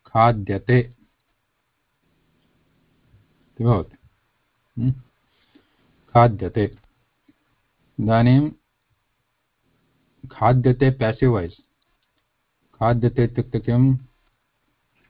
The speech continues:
is being eaten. Being eaten,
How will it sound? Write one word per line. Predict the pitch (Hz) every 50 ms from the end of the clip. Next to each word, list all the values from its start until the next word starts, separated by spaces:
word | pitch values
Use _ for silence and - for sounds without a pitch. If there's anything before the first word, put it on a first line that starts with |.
| _ _ - - - _ _ _ _ _ _ _ _ _ _ _
is | - 123 110 104
being | 104 113 123 131 131 123
eaten. | 117 117 - - 76 - _ _ _ _ _ _ _ 131 127 127 - _ _ _ _ _ _ _ _ _ _ _ _ _ _ _ _ _ _ _ _ _ _ 107
Being | 107 113 123 131 127 120
eaten, | 113 110 - - 95 82 90 117 131